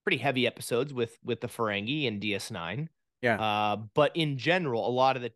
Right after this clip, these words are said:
Speaker 1: the, the Ferengi episodes are fun, a lot of lightheartedness, and this was certainly one of those.
Speaker 2: Yeah.
Speaker 1: Um,
Speaker 2: Yeah, you're right. Definitely fun
Speaker 1: Yeah.
Speaker 2: to watch. Definitely fun to watch. So, so we have one of our, our favorite, I don't know if we'd call him a villain, uh,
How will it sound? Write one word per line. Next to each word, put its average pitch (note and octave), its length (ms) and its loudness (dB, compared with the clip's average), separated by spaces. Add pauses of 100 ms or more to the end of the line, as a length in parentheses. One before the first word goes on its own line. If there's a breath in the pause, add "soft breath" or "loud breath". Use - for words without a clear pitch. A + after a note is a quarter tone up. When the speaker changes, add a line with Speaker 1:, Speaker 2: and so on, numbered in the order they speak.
(120)
Speaker 1:
the, A#2+ 220 -6
the A#2+ 100 -4
Ferengi A#2 540 0
episodes G#2 240 -4
are G2 60 -4
fun, A2+ 500 0
a - 520 -16
lot A#2+ 120 2
of B2 60 0
lightheartedness, A2+ 1040 0
and C3 140 -4
this B2+ 160 -4
was A#2+ 160 -2
certainly A2 360 -6
one E2+ 180 -8
of F2 60 -10
those. - 300 -14 (300)
Speaker 2:
Yeah. G#2 240 -4
Speaker 1:
Um, - 100 -18 (380)
Speaker 2:
Yeah, G#2+ 120 -4
you're G2+ 160 -6
right. F#2 220 -6 (160)
Definitely G2 280 -14
fun - 40 -18 (120)
Speaker 1:
Yeah. E2+ 80 -8
Speaker 2:
to F2 60 -12
watch. E2+ 280 -20
Definitely - 160 -20 (260)
fun - 100 -20
to - 60 -20
watch. - 140 -20 (760)
So, C3+ 280 4 (180)
so - 220 4
we F3 260 6
have C3 440 0
one C#3 200 4
of B2+ 120 6
our, A#2+ 340 6 (440)
our A#2+ 120 -6 (140)
favorite, C3 420 4 (140)
I B2+ 40 -20
don't C3 80 -14
know C3 80 -8
if A#2 120 -10
we'd A2 160 -8
call A#2+ 200 2
him A2 80 -2
a G2+ 100 -2
villain, G#2+ 540 -8 (220)
uh, G2 320 -8